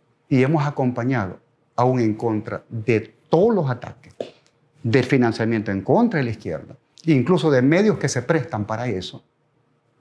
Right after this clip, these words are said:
Hemos sobrevivido y vamos a sobrevivir y vamos a avanzar. Por eso es necesaria la izquierda, porque en los tiempos que estamos, de que han coartado la libertad sindical,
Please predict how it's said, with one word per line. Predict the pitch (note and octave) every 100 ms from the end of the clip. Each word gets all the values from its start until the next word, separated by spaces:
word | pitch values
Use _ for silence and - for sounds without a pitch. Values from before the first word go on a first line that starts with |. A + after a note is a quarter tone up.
| -
Hemos | C#3+ F#3+
sobrevivido | D3+ C3+ A#2 C3+ G#3 G#3+
y | D3
vamos | B2 D#3+ E3
a | D3+
sobrevivir | B2 A2 G#2+ E3+
y | D#3+
vamos | C3+ D3
a |
avanzar. | B2+ A#2 A#2 F3+ C#3 _ _ - - -
Por | C#3+
eso | F3
es | A#3
necesaria | A3+ A3 G#3+
la | G#3
izquierda, | F#3+ C4 A#3+ B2 G2 _ - - _ -
porque | D3+ D3+ C#3+
en |
los | C3 A#2
tiempos | F#3+ B3+ A#3+ F3 -
que | A2+
estamos, | - - E2 G2 C3+ _ _ _ _ _ _ _ _ _ _ _ _ _
de | B2+ B2 C#3
que | C3
han | D#3 G#3
coartado | E3 D3 C3 - - D3 F3+
la | C#3+
libertad | B2+ A2+ A2+ C3+
sindical, | - C3 A2+ - D#2+